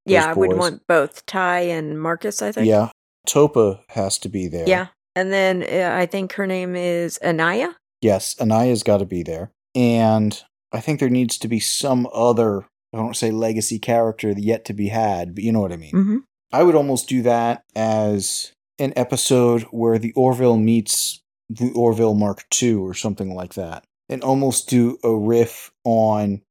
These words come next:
Speaker 2: what they've done in Trek a number of times where the crew meets their descendants, but have it be, you know, recognizable
Speaker 1: Yeah.
Speaker 2: descendants
Speaker 1: Yeah.
Speaker 2: kind of thing. So I'm enjoying this. I found, again, the tonal shift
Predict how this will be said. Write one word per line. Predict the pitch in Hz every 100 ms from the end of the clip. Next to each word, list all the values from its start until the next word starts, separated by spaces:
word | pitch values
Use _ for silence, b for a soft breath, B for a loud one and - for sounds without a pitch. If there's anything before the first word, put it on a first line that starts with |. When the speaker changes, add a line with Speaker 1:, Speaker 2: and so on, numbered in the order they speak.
| _ -
Speaker 2:
what | 120
they've | 117 107
done | 117
in | 113
Trek | 104 117 110
a |
number | 110 110 110
of | 101
times | 113 107 104 101 -
where | 101 107 107 104 101 _ _ -
the |
crew | 113 - 135
meets | 117 123 117 -
their | 120
descendants, | 95 101 - 120 101 82 80 - - _ _
but | 113 104 101 _ _ _ -
have | - 110
it | -
be, | 101 101 95 _ _ -
you | 117
know, | 92 80 - _ _ 104
recognizable | 104 104 110 110 104 87 - _ _
Speaker 1:
Yeah. | 98
Speaker 2:
descendants | 196 156 160 - - - -
Speaker 1:
Yeah. | - 156 156 -
Speaker 2:
kind | 80 76
of |
thing. | - - - _ _ -
So | - - 92 80 78 80 - _ _
I'm | 127 139
enjoying | 131 131 135 165 175
this. | 196 202 - - - - _ -
I | 113
found, | 123 120 113
again, | 110 117
the | 110
tonal | - 135 127 123
shift | 117 - 123 117 - -